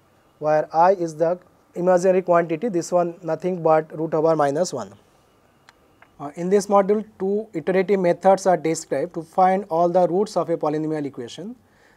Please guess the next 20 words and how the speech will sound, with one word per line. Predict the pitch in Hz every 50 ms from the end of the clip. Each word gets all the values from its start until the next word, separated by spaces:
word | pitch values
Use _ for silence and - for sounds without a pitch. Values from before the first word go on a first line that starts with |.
| _ _
The | - 135
first | - - 180 180 196 190 -
method | 180 175 185 180 - 190 190 196 190 190
is | 165 165 180
used | 170 151 151 180 185 -
to | - 180
find | 170 - 175 160 156 165 175 -
all | 156 160 170
real | 165 147 156 170 180 170
roots, | 143 139 147 208 - - - _ _ _ _ _ _ _ _ _ _ _ _ _ _ _ -
but | 147 156 156 156 160 151
the | 160 160
rate | 156 180 196 180 208
of | 208 190
convergence | 196 180 175 180 170 190 190 170 170 185 190 190 -
of | - - 156 151 151
this | 180 180 175 -
method | 165 165 160 - 175 175 170 165
is | 156 151 -
quadratic, | - - 151 147 143 135 143 120 - 147 208